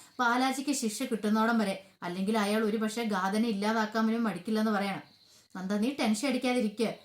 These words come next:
അവളെ ആരും ഇപ്പോൾ ഒരിടത്തേക്കും കൊണ്ടുപോകാൻ പോകുന്നില്ല. അവളിവിടെ നിൽക്കുവല്ലേ?" എന്ന് ചോദിക്കുകയാണ്. പിന്നീട് ആ സമാധാനത്തോടെയാണ് നന്ദ താഴേക്ക് ഇറങ്ങി വരുന്നത്. ഈ സമയത്ത് പിങ്കിയുടെ അരികിലേക്ക് ഗാഥ വരുമായിരുന്നു.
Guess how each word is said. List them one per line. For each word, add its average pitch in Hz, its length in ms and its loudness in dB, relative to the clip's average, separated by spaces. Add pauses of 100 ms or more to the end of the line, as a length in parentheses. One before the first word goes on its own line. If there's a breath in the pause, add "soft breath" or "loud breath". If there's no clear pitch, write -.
(240 loud breath)
അവളെ 311 200 2
ആരും 240 260 2
ഇപ്പോൾ 247 180 0
ഒരിടത്തേക്കും 226 400 0
കൊണ്ടുപോകാൻ 208 460 2
പോകുന്നില്ല. 202 300 0 (100)
അവളിവിടെ 202 320 -2
നിൽക്കുവല്ലേ?" 240 420 0
എന്ന് 247 120 0
ചോദിക്കുകയാണ്. 202 460 -2 (800 soft breath)
പിന്നീട് 320 240 -2
ആ 277 80 4
സമാധാനത്തോടെയാണ് 247 840 2
നന്ദ 196 260 0
താഴേക്ക് 202 380 -2
ഇറങ്ങി 190 180 -4
വരുന്നത്. 170 280 -8 (360)
ഈ 160 80 -10
സമയത്ത് 190 500 -6 (440 loud breath)
പിങ്കിയുടെ 254 380 2
അരികിലേക്ക് 226 580 2 (260)
ഗാഥ 190 300 0
വരുമായിരുന്നു. 202 460 0